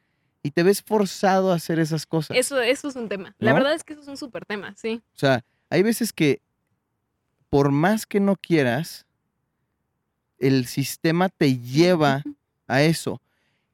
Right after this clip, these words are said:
Speaker 1: Y al si-, y al, y el hecho de que el sistema te lleve a eso va haciendo que las cosas se vayan volviendo normales o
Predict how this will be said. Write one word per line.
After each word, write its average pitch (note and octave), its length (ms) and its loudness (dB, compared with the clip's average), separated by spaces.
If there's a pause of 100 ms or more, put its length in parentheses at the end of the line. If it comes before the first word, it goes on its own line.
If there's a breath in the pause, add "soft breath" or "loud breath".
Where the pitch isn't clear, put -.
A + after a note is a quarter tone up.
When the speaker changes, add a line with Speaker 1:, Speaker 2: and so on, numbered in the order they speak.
Speaker 1:
Y E3+ 180 4
al F3 380 2
si-, - 180 -10
y F3 180 0
al, E3+ 300 2
y D3+ 280 -2
el E3 100 4
hecho F#3+ 200 0
de G#3+ 40 -2
que G3 80 -4
el F3+ 40 -2
sistema F#3 260 -2
te F#3 100 0
lleve F3 200 4
a E3 80 4
eso C3+ 340 0
va B2+ 100 0
haciendo D3 340 -2
que C3+ 140 -6
las A2 180 -4
cosas B2+ 340 -4
se B2 160 -2
vayan A#2 540 0
volviendo A2 640 0
normales A2 1080 -2
o - 20 -18